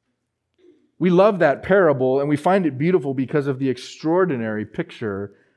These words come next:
of the radical extravagance of grace. You have this prodigal son who, who, who, who, who leaves the, the safety and security of his father, and he goes off and, and takes his inheritance, and he just wastes it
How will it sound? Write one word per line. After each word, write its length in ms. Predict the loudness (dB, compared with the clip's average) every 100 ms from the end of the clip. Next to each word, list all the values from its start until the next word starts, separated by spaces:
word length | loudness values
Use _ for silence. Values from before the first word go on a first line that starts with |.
| _ _
of 320 | -2 -2 -4
the 100 | -8
radical 680 | -6 -2 0 0 -2 -6 -6
extravagance 960 | -10 -14 -8 -4 -4 -4 -8 -10 -12
of 220 | -16 -16 -8
grace. 360 | -6 -6 -8
You 80 | -4
have 160 | -4 -2
this 220 | -6 -8 _ _ -2
prodigal 440 | 2 2 2 -2
son 520 | -4 -6 -4 -6 -12 -18 _ _ _
who, 220 | -4 -2
who, 240 | -4 -4
who, 200 | -4 -4
who, 220 | -6 -6
who 140 | -4 -4
leaves 600 | 0 2 2 0 -6 -14 _ _ _ _
the, 180 | -4 -2
the 100 | -4
safety 400 | 2 4 4 0
and 100 | -2
security 800 | -4 0 2 4 4 6 4 2 -6 -2
of 140 | 0
his 180 | 0 0
father, 640 | 2 4 4 4 2 0 -4
and 140 | -4 -2
he 80 | 2
goes 340 | 4 4 4
off 300 | 6 4 2 -4
and, 260 | -4 -6 -6
and 200 | -6 0
takes 220 | 0 0
his 160 | -2
inheritance, 720 | -2 2 2 2 0 -4 -4 -6
and 180 | -4
he 80 | -4
just 240 | -4 -8 -6
wastes 540 | 0 2 2 0 -6
it 260 | -4 -4